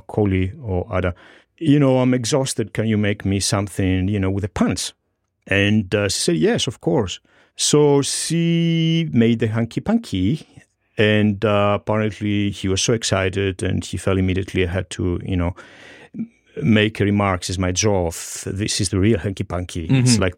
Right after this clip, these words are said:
Speaker 1: punchy and strong, and that will revive me," you know, sort
Speaker 2: Mm-hmm.
Speaker 1: of, you know. So the name stuck, you know. It's a great story. I mean, it's a great story.
Speaker 2: Mm-hmm.
Speaker 1: Um, and apparently, um, he was, uh, as I said, very good,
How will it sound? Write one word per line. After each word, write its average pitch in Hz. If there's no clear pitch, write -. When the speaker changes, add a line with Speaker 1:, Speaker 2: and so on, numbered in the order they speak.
Speaker 1:
punchy 107
and 85
strong, 107
and 90
that 101
will 95
revive 107
me," 90
you 98
know, 92
sort 123
Speaker 2:
Mm-hmm. 101
Speaker 1:
of, 85
you 101
know. 98
So 135
the 135
name 147
stuck, -
you 107
know. 85
It's -
a 156
great 208
story. 107
I 113
mean, 120
it's 113
a -
great 120
story. 87
Speaker 2:
Mm-hmm. -
Speaker 1:
Um, 104
and 123
apparently, 135
um, 110
he 131
was, 120
uh, 120
as 123
I 139
said, 110
very 147
good, 120